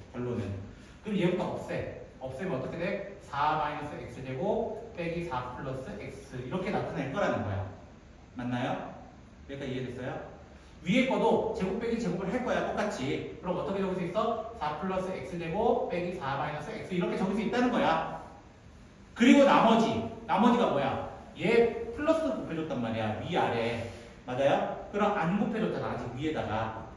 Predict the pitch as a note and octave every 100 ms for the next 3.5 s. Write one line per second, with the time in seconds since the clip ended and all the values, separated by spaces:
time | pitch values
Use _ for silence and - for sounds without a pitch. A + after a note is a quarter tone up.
0 | - D#3 E3+ G3+ A#3 - - F3 G3 F#3+
1 | G3 - A#3 - - - C4 C4 B3+ -
2 | A3 F3+ F#3 - - - - - - D3
3 | G3 G3+ G#3 - F#2+